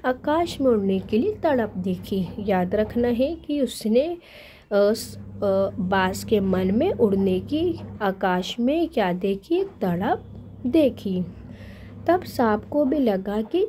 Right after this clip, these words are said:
इस आकाश के रहस्य का पता लगाना ही चाहिए। तो ऐसे यहाँ सांप को लगा कि बाज में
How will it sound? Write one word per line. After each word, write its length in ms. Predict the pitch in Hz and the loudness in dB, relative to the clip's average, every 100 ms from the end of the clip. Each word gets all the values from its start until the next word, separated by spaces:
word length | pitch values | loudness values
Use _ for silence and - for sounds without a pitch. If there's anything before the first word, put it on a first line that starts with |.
| - | -2
इस 240 | 339 - 240 | -8 -2 -2
आकाश 460 | 220 208 202 214 | 0 -2 -4 -4
के 160 | - 330 | -2 0
रहस्य 480 | 262 196 - 208 196 | 0 0 2 2 2
का 180 | 320 | 0
पता 380 | 359 208 196 302 | 0 -2 0 0
लगाना 480 | 294 320 311 262 214 | 2 4 4 6 4
ही 260 | 202 208 196 | 2 -2 -2
चाहिए। 480 | 196 185 196 190 | -2 0 2 0
तो 280 | 175 - - | -2 -6 -6
ऐसे 340 | 208 185 - 208 | -2 -4 -2 -2
यहाँ 320 | 208 208 233 | 0 -2 -4
सांप 360 | - 185 180 - | -4 -6 -6 -4
को 100 | 196 | -2
लगा 380 | 190 180 208 277 | -2 0 0 0
कि 180 | 285 254 | 0 -2
बाज 380 | 214 185 185 214 | -2 -2 -4 -4
में 200 | 202 | -6